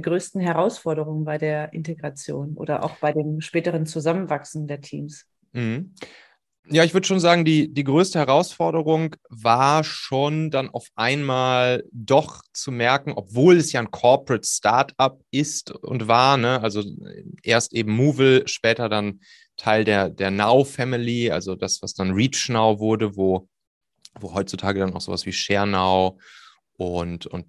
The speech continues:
Speaker 2: und Drive Now und so weiter und so fort dazugehören.
Speaker 1: Mhm.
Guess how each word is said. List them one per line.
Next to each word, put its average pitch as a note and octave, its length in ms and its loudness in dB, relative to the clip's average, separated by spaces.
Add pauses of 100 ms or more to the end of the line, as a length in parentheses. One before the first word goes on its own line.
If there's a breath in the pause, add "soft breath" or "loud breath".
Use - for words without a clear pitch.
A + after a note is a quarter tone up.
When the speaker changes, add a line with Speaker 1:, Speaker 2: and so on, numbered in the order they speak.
(140)
Speaker 2:
und F#2 200 -8
Drive G#2 300 4
Now F#2+ 180 0
und F#2 80 -8
so G2 80 -10
weiter G2+ 160 2
und F#2 60 -2
so G2 80 -6
fort D#3 220 2
dazugehören. D3+ 600 0 (320)
Speaker 1:
Mhm. F3 440 -6